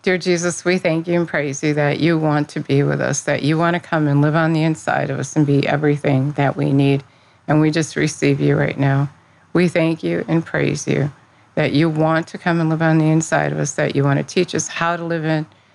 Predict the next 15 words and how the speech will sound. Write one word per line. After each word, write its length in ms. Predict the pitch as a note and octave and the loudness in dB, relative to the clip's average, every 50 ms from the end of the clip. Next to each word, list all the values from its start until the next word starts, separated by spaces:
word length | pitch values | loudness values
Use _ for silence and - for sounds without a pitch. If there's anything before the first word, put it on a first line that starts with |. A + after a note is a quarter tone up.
| _ _ _ - | _ _ _ 0
in 180 | E3 E3+ F3 | 0 2 2
heaven 500 | F3 D3+ - F3 E3+ D#3 E3 D#3+ D3+ D3 - - - | 2 0 -2 -2 -2 -2 -2 -2 -2 -4 -4 -6 -4
on 340 | - D#3 D#3 D#3 D#3 D#3 D#3 | -2 0 0 2 2 0 0
the 180 | D#3 D#3 - | 0 0 -2
earth. 480 | - - D3 D3 C#3 C#3 C#3 - _ _ _ _ _ _ _ _ _ _ - _ _ - | -2 -2 0 0 -2 -4 -6 -10 _ _ _ _ _ _ _ _ _ _ -20 _ _ -2
And 120 | D3 D3 | 0 2
we 100 | D3 D3+ | 2 2
just 240 | D3 D3+ D3+ - - | 2 2 0 2 0
want 240 | C#3+ C#3 C#3+ C#3+ - | 0 -2 -2 -2 -2
that. 340 | D3 D3 C#3+ C#3+ D3 - - | -2 -2 0 -2 -4 -2 -2
We 140 | D3+ D3 | 0 0
wanna 220 | D3 D3+ D3 D3 C#3+ | 2 0 0 -2 -4
commit 340 | - - D#3+ D#3 D#3 D#3 - | -2 0 2 2 2 0 -2
to 120 | - - | -2 0
you. 340 | F3 E3+ E3+ E3 E3 E3 E3 | 2 2 2 2 0 -2 -4